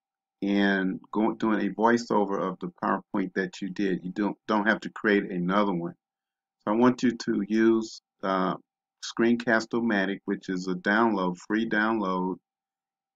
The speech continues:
and you c-, this is an app that you can use, uh, forever. You can send, uh, create, uh, videos that you could send to friends,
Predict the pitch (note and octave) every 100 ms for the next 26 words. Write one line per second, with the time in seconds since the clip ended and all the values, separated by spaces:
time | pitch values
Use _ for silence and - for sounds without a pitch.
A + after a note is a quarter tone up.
0 | - G#2+ A2 A2 - _ _ A2 C#3 -
1 | - _ B2+ C3+ C#3 A2+ G#2 G2+ A2 G#2+
2 | - G2+ F#2 B2+ B2 F2+ G#2 G#2+ A2 -
3 | - G2+ G2 F2+ F#2 _ _ _ _ _
4 | _ _ _ - G#2 B2 G#2 F2 D2+ F#2+
5 | A2+ G#2 F#2 - G#2+ G#2+ A2 - _ G2+
6 | F#2+ - G#2+ G#2+ F2 - _ _ _ _
7 | _ - F#2+ F#2+ F2 G#2+ A#2 A2+ A#2 A#2
8 | A2+ A2+ _ _ _ _ _ _ _ _
9 | _ - F#2+ - A#2 G2 - G#2+ G#2+ G#2
10 | F#2 - G#2+ G#2+ A2 A2+ A2+ -